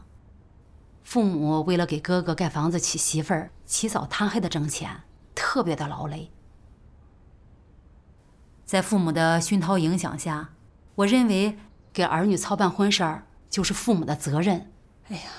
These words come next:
Speaker 2: 咱们都有这样的想法呀。
Speaker 1: 是。我与丈夫结婚后有了个儿子，我就和丈夫说：“趁着咱俩年轻，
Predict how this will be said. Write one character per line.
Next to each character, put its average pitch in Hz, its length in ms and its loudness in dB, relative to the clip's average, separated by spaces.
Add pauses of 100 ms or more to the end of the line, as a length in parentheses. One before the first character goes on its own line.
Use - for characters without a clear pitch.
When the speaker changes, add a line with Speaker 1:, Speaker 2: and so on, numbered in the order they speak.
(360)
Speaker 2:
咱 202 120 -2
们 196 140 2
都 214 100 0
有 196 140 0
这 196 80 -2
样 196 100 0
的 196 80 -4
想 185 240 -4
法 - 220 -14
呀。 - 160 -20 (560)
Speaker 1:
是。 170 320 -2 (1160)
我 180 140 4
与 175 160 4
丈 175 200 2
夫 185 80 -4
结 175 180 2
婚 180 160 -2
后 165 400 -2 (300)
有 151 160 -2
了 156 100 -2
个 180 100 0
儿 147 280 -2
子， 170 160 -6 (880)
我 165 100 -2
就 170 100 2
和 165 120 0
丈 160 200 0
夫 151 80 -6
说 147 340 -2 (1000)
：“趁 170 160 -2
着 160 80 0
咱 147 140 0
俩 156 140 0
年 147 200 0
轻， 160 400 0